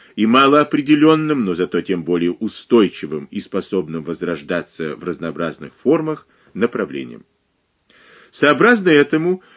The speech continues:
видоизменился и весьма значительно расширился первоначальный план брошюры. Главной темой её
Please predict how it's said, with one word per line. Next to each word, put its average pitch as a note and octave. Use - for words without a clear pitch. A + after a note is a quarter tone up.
видоизменился E3
и A#2+
весьма G#2
значительно G2
расширился F3
первоначальный B2
план G2
брошюры. D2
Главной F3+
темой G2
её C#2+